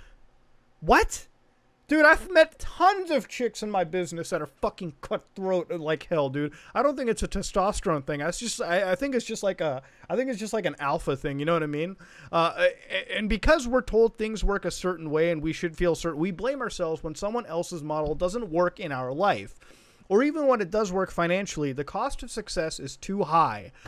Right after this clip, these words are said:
Yeah, no shit. Okay? It's called hard work.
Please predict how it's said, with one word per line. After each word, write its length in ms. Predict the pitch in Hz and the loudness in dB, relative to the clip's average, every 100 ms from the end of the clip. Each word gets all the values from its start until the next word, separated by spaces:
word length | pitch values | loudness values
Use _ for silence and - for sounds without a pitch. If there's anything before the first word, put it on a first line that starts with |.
| - - | -18 -16
Yeah, 300 | 180 320 349 | 2 6 6
no 300 | 220 240 311 | 8 8 8
shit. 720 | 302 - - 330 330 151 - _ _ - | 4 -2 2 4 4 2 -12 _ _ -12
Okay? 380 | 190 240 277 277 | 0 6 6 6
It's 220 | 226 214 | -2 -2
called 300 | - 294 285 220 | 6 8 8 4
hard 420 | - 247 269 220 | 2 6 6 6
work. 420 | 208 262 240 - | 8 10 10 4